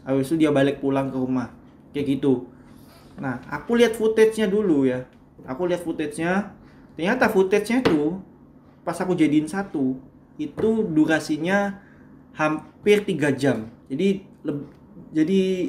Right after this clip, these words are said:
itu banyak banget footage-nya tuh ya, banyak banget footage-nya. Dan aku harus bikin videonya itu jadi di bawah dua puluh menit. Dan nggak, orangnya itu minta videonya itu di bawah dua puluh menit, di bawah dua puluh menit.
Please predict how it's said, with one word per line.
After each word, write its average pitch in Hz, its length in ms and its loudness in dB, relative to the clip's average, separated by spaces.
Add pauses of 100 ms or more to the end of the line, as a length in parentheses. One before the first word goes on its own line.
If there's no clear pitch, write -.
(640)
itu 196 320 0 (240)
banyak 147 320 0
banget 151 320 -2
footage-nya 135 400 -2
tuh 127 160 -2
ya, 143 60 -6 (340)
banyak 135 320 -6
banget 135 240 -2
footage-nya. 156 640 -2 (1400)
Dan 147 160 4
aku 160 240 4
harus - 320 -6 (240)
bikin 170 400 2
videonya 151 560 2
itu 185 160 4
jadi 143 400 2
di 160 80 0
bawah 135 320 2 (480)
dua 139 160 -2
puluh 143 240 2
menit. - 80 -14
Dan 160 180 2 (380)
nggak, 156 200 2 (520)
orangnya 165 400 0
itu 220 80 0
minta 202 400 0
videonya 160 400 4
itu 202 80 -2
di 160 160 0
bawah 143 240 4
dua 139 160 2
puluh 139 160 -2
menit, 131 320 -2 (1040)
di 139 80 0
bawah 135 160 4
dua 135 160 4
puluh 135 240 -2
menit. 127 240 -8